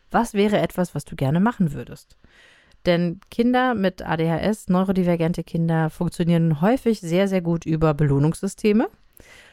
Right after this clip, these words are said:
Das heißt, wenn man sagt, "Okay, du hast jetzt drei Aufgaben erledigt, dann darfst du dir ein Buch nehmen, was du möchtest und lesen zum Beispiel. Oder du darfst eine Runde Seilchen springen", denn häufig ist der Bewegungsdrang ja auch sehr groß. Ich hatte zum Beispiel mal ein Kind,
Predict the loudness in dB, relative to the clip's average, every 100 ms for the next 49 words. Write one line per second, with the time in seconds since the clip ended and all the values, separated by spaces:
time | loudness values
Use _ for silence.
0 | -20 -8 -4 -2 -2 -2 -2 -2 -4 -8
1 | -6 0 0 0 -6 _ _ _ -6 -2
2 | 0 0 -2 -2 0 2 4 2 2 2
3 | 4 4 4 2 -2 -12 -20 _ _ 0
4 | 2 4 4 2 2 0 0 2 2 0
5 | -6 _ _ -8 0 2 2 0 2 2
6 | 2 0 0 0 0 -2 -2 0 0 0
7 | -4 -6 -6 -6 -8 -8 -2 0 2 0
8 | -4 -14 _ _ -12 0 0 2 0 2
9 | 4 2 4 0 0 -6 -12 -10 -6 -4
10 | -4 -4 -2 0 2 0 2 0 0 -2
11 | -2 -2 -4 -4 -2 0 -2 -2 -10 _
12 | _ _ _ _ _ _ _ _ _ -6
13 | -4 -2 0 0 2 2 2 2 2 2
14 | 0